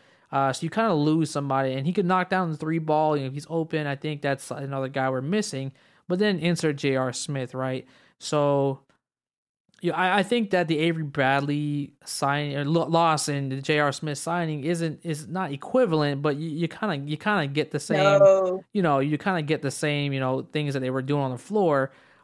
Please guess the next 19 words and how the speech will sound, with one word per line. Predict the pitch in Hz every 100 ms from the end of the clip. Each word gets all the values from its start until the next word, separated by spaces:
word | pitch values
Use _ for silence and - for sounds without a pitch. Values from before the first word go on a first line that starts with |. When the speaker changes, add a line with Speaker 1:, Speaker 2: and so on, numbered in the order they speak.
| -
Speaker 1:
Uh, | 139 135 127 - _ _ _ _ _ _ _ _ _ -
the | 165
best | 165 220
thing | 233
you | 190
can | 180
hope | 143 151 147
for | 151 147 151 143
is | 135 131
obviously | 131 131 135 135
J | 131 131
R | 123
Smith | - 131 131
to | -
be, | 135 131 127 123 - _ -
to | 143
be | 139
focused. | 131 135 151 151 - _ _ _ _ -
Uh, | 131 127 127